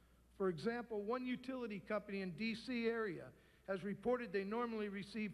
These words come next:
thirty thousand payments through the mail each day. Just one isolated example of what mail means to our economy. It is incumbent upon us to do whatever extent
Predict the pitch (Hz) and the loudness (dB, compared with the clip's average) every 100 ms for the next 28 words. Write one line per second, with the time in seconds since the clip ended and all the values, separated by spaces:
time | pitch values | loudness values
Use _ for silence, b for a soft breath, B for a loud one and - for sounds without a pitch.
0 | - 247 262 254 262 233 226 202 214 - | 0 0 2 -2 0 0 0 -2 -10 -6
1 | 247 214 180 - - - B B 220 214 | -2 -2 -2 -8 -14 -20 B B -4 -2
2 | 202 208 196 190 196 202 - - 190 180 | 0 2 2 2 -2 -8 -8 -8 -6 -4
3 | 127 113 - - - - - b b b | -8 -12 -20 -20 -20 -20 -20 b b b
4 | b - 254 269 - 170 175 220 269 277 | b -2 0 0 -8 -10 -4 0 0 0
5 | 269 262 247 262 - 226 226 214 196 160 | -4 -4 -2 -2 -2 -2 -2 -2 -8 -4
6 | 220 220 214 147 113 - b b b 147 | -2 0 -2 -10 -14 -18 b b b -4
7 | 170 180 180 185 180 160 160 151 - 156 | -2 -2 -2 0 0 -2 -4 -6 -4 0
8 | 147 143 170 147 135 113 - - - B | 0 -2 -4 -4 -4 -8 -16 -20 -20 B
9 | B B B B 170 170 185 - 247 269 | B B B B -2 0 0 0 0 0
10 | 240 - 247 240 247 202 - 175 233 208 | -2 -2 -2 0 -2 -2 -6 -6 -2 0
11 | 208 233 247 233 - - 247 | 2 2 0 -2 -4 -4 -4